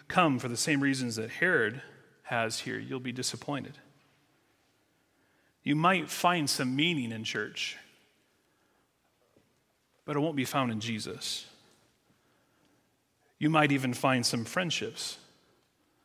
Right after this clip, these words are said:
but not the friendships that you really need. In verse twelve here in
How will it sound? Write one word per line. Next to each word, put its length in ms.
but 160
not 200
the 80
friendships 720
that 100
you 140
really 220
need. 300
In 140
verse 220
twelve 360
here 200
in 180